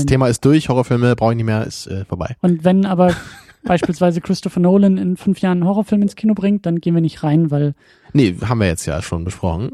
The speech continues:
Speaker 1: Okay, gut. Ähm, gucken wir aber trotzdem nächste Woche Memento von ihm?
Speaker 2: Ja, ist das ein Horrorfilm? Nach der Psychological Horror Definition, es ist schon eine ziemlich erschreckende Vorstellung, wenn du dein Kurzzeitgedächtnis verlieren würdest.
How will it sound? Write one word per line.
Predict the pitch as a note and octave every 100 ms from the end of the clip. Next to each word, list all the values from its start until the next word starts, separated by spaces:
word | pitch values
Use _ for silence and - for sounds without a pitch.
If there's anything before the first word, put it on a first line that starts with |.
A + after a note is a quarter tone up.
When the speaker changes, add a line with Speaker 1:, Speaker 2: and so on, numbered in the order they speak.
| -
Speaker 1:
Okay, | D3 D3
gut. | C3+ C3 - _ _ _ _ _
Ähm, | E3 E3+ F3 F3+
gucken | - G3+
wir | G#3+
aber | G3
trotzdem | - - A3+
nächste | A3 -
Woche | G3+ G3+
Memento | F#3 D#3+ F#3+ C4
von | - C4
ihm? | C#4 E4 _ _ _ _ _ _ _ _ -
Speaker 2:
Ja, | C#3 E3 F3 E3+ D#3+ A#2+ - - - -
ist | - D#3
das |
ein | C#3
Horrorfilm? | G2+ C3+ D3+ D3 D#3 E3 - _ _ -
Nach | A#2
der | B2+
Psychological | - B2+ B2 A2+ - D#3+ A#2+
Horror | F2+ G2
Definition, | C3+ C#3 D3 D3+ - A2+ C#3
es | G2+
ist | -
schon | E3+
eine | E3+
ziemlich | - C3+ D3
erschreckende | - A#2+ - F#2+ C3
Vorstellung, | B2 F2+ F2+ - G2 B2+ C3
wenn | G#2
du |
dein | G#2+ G2+
Kurzzeitgedächtnis | - D3+ - F#2 F2+ F#2
verlieren | - G#2+ A2+
würdest. | F2+ G#2+ F#3+ -